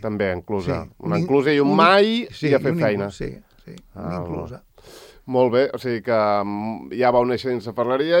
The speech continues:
Speaker 1: ja vau començar a fer feina, doncs, allà,
Speaker 2: Sí.
Speaker 1: fins que us vau jubilar.
Speaker 2: Sí, fins que es vaig jubilar.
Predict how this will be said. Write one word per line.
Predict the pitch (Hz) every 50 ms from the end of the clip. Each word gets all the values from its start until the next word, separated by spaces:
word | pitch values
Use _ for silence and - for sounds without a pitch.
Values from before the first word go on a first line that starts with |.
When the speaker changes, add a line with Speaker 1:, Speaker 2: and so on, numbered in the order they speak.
| 185 165
Speaker 1:
ja | 143
vau | 127 147
començar | 143 131 120 110 117 113
a | 104 110
fer | 104
feina, | - 120 117 117 123 127 131 135
doncs, | 123 - 98 123 117 107 107
allà, | 113 120 135 170 190
Speaker 2:
Sí. | - 160 165
Speaker 1:
fins | 170 156 143
que | 143 151
us | 143
vau | 175 190
jubilar. | 175 160 175 151 147 143 156 175 151 98 - - _ _ _ _ _ _ _
Speaker 2:
Sí, | _ - - 160 127
fins | - - 147 139 113
que | 131
es | 139 123
vaig | 135 139 123
jubilar. | 110 135 135 117 127 - - -